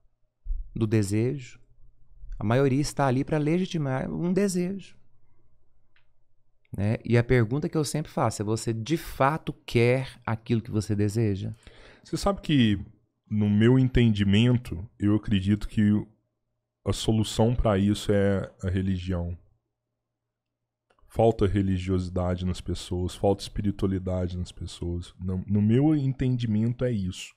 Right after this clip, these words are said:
Speaker 2: Mas eu já conversei com pessoas que falaram totalmente o contrário.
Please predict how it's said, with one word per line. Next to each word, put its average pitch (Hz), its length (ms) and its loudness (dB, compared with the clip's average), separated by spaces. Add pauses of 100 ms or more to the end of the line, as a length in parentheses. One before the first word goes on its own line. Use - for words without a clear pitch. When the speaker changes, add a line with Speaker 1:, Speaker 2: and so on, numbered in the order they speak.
(720)
Speaker 2:
Mas 101 220 2
eu 120 80 6
já 135 120 2
conversei 143 500 2
com 123 180 -2
pessoas 117 840 2 (1800)
que 110 120 -6
falaram 113 520 2
totalmente 113 540 0
o - 40 -18
contrário. 87 600 -4